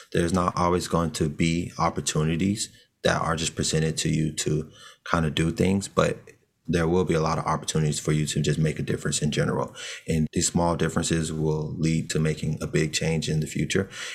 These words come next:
And it just starts with you making a change within yourself to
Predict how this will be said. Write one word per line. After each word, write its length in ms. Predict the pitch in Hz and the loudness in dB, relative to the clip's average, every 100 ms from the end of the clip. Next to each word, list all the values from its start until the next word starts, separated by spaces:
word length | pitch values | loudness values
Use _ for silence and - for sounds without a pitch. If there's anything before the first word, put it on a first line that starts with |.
| - | -4
And 80 | 78 | -2
it 60 | |
just 240 | 73 85 - | 0 0 0
starts 340 | 80 80 - | 2 0 0
with 160 | 76 - | -4 0
you 340 | 80 76 - - _ _ | 0 0 -4 -14 _ _
making 280 | 80 76 78 | -2 2 0
a 40 | |
change 300 | 71 80 78 | 0 0 0
within 220 | 76 73 78 | 0 0 0
yourself 520 | 76 - 78 78 - | 0 0 -2 -4 -6
to 300 | - 76 71 | -4 -4 -4